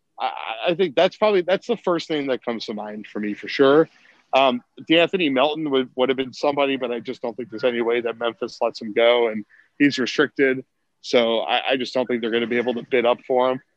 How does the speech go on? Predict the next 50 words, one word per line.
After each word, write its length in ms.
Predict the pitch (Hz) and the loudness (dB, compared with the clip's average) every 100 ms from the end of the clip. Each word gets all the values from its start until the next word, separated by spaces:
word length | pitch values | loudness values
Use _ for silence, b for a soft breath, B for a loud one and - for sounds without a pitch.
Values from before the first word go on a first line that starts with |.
| _ _ _ - | _ _ _ 0
Maybe 280 | 156 185 185 | 2 4 2
if 100 | 160 | 0
they 100 | 147 | -2
wanted 260 | 151 147 | -2 -4
to 40 | 131 | -4
throw 120 | 135 | -4
the 120 | 110 - | -6 -6
full 220 | 135 135 | -2 0
M 200 | 127 123 | -2 -4
L 180 | 123 113 | -4 -4
E 120 | 131 | -4
at 120 | 135 | -2
him, 260 | 139 165 170 _ _ _ _ | -2 -2 -6 _ _ _ _
maybe, 420 | - - 147 123 123 _ | -6 -2 -2 -4 -10 _
you 80 | 127 | -4
know, 80 | 113 | -2
maybe 340 | 120 127 131 | -2 0 0
Memphis 360 | 127 127 135 135 | -2 -2 -4 -4
isn't 200 | 131 117 | -6 0
willing 340 | 135 131 127 | 2 2 0
to 60 | 120 | -4
pay 320 | - 127 131 | -2 0 0
nine 320 | 123 127 120 | -2 -4 -4
million 300 | 123 123 120 | -4 -4 -2
dollars 400 | 120 117 123 117 | -2 0 -2 -6
to 100 | 123 | -12
somebody 360 | - 131 120 120 | -6 -2 -2 -2
who's 140 | 110 | -6
probably 280 | - 110 107 | -2 -2 -2
gonna 180 | 110 110 | -6 -6
be 220 | 107 113 | -4 0
a 180 | 110 110 _ _ _ _ - | 0 0 _ _ _ _ 0
good 140 | 135 | 2
bench 280 | 123 127 - | 4 2 2
player, 280 | 123 117 120 | 2 4 4
maybe 380 | 113 117 117 120 | 2 0 2 0
a 60 | 113 | 0
starter. 440 | - 131 123 135 | 2 2 2 0
But 340 | - 127 113 104 _ _ _ _ _ | 2 2 2 -4 _ _ _ _ _
that's 180 | 135 147 | 0 2
another 320 | 147 135 135 | 4 4 4
guy 160 | 131 135 | 4 4
that 100 | 123 | 2
I've 120 | 120 | 0
always 200 | 117 120 | 0 -2
been 140 | 117 110 | -6 -10
really 200 | 113 113 | -10 -8
high 240 | 117 113 | -4 -4
on. 300 | 120 127 123 | -4 -6 -4
But 160 | 123 | -4